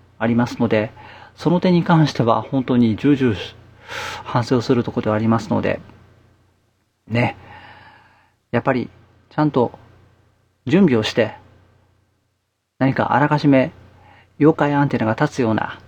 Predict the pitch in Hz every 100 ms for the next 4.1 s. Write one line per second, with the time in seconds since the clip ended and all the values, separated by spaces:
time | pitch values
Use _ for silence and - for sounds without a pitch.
0 | - _ _ - 131 117 131 151 151 135
1 | 123 113 113 - - - - - 156 127
2 | 214 415 392 - 127 - - - _ _
3 | _ _ _ _ _ - 226 254 - 147
4 | 120